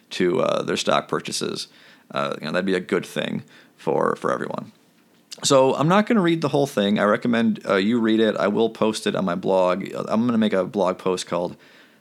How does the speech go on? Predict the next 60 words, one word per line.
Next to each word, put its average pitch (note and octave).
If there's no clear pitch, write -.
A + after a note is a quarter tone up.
named A#2
after G2+
the F2+
podcast, F2
How A#2
Not G#2
to F#2+
Suck -
at F#2
the -
Stocks F2+
Question G#2
Threads. E2+
This G#2
will B2
be G#2+
on F#2+
there. F2+
This F2
is D#2
episode -
three, -
so -
you -
can F#2+
read F2+
it -
there. -
But -
I -
will E3+
give E3+
you D3+
the C3
long G#2+
and G#2+
the F#2+
short F2
of F2
it. E2+
His A2+
general D3
thesis F2+
is G2+
that F#2+
Dollar A2+
General F#2+
is B2
one E3+
of G#3
the F3+
proverbial G#3+
babies C3+
being A#2+
thrown F3
out C#3+
with A2
the A2
retail A#2
sector G2+